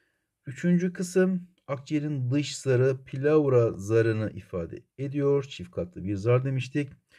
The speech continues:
Dördüncü kısım bakın şurayı ifade etmeye çalışmışlar.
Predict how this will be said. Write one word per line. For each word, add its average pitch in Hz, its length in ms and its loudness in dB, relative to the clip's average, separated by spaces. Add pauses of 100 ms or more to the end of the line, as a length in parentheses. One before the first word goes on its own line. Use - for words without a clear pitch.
(440)
Dördüncü 175 440 2
kısım 175 540 -2
bakın 135 340 -6
şurayı - 1300 -4
ifade 117 360 0
etmeye 110 300 -2
çalışmışlar. 117 880 -6